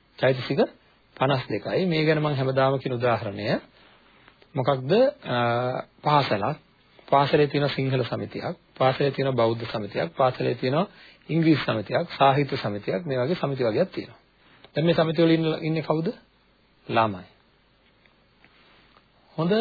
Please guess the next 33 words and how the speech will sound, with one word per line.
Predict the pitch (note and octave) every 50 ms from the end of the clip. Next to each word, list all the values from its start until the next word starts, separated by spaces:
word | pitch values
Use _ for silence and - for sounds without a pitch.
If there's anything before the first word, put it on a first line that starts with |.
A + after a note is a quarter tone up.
| A#3+
ළමයි | A3+ F3 D3+ D#3 E3+ F3 F3 E3+
ගැන | F3+ F3+ F3+
දන්න | E3 C#3+ C3+ C3 D3+ F#3+ F#3+
පාසලේ | - D3 C#3+ C#3 - D3+ C#3+ D3
ඉන්න | D3+ E3 D#3
දක්ෂ | C3 B2 A#2+ - -
ගුරුවරයෙක්ගෙන් | D3 B2+ B2+ B2+ B2+ B2 A2+ G#2 G2+ G#2 A#2 A#2 A2+ A#2
ඇහුවොත්, | A2 G#2 G#2+ G2+ G2 G2 - A3+ C4+ - _ _ _ _ _ _ _ _ _ _ _ _ _ - _ _ _ -
මේ | E3+ F#3
ගුරුවරයාගෙන් | F3 E3+ E3 F3+ F3 F3+ F3+ F3 F3 E3+
අපි | E3 D3+ - C3+
අහනවා | C3 D#3+ A3+ C4+
සිංහල | - - - G3 G#3 G3+ G#3+ G3+
සමිතියේ | F3+ - F3 E3 E3 D3 C#3 C3 D3+ F#3
ඉන්නේ | F3+ E3+ F#3+ F#3+
කවුද? | F#3+ F3+ D3 A2 G2 - - - - _ _ _ _ _
ආ, | - A#2 G#2+ G#2 G#2 G#2
මෙන්න | B2 C#3+ D3+ D3+
මේ | C#3+ C#3+ C3+
කට්ටියයි | - B2+ A#2+ - - A#2 C#3 E3+ D#3
ඉන්නේ | C3 B2 A#2+ A2+ G#2+
කියලා | G2+ - E3 F3+
දන්නවා. | D3+ - - - - _ _ _ _ _ _ _ _ _ _ _ _ _ _ _ _ -
සාහිත්‍ය | - D#3+ F3+ F#3+ G#3 G3 G#3+ G#3
සමිතියේ | F3+ F#3+ F3+ F3 D#3+ - F3 E3 E3 D#3
ඉන්නේ | D3+ C#3+ C#3 E3 F#3+
කවුද? | - D3 A2 G2 F2 - _ _ _ _ _ _ _ _ _ _ _ -
මේ | - D#3 D3
කට්ටියයි | - D#3 C#3 - D#3 D#3 E3 E3
ඉන්නේ | D3+ C#3+ C#3+ C#3 C#3 C3+
කියලා | B2 C#3+ F3 D4 - - _ _ _ _ _
දන්නවා. | - G#2 G2+ A2 - -
ඇයි? | D3+ F#3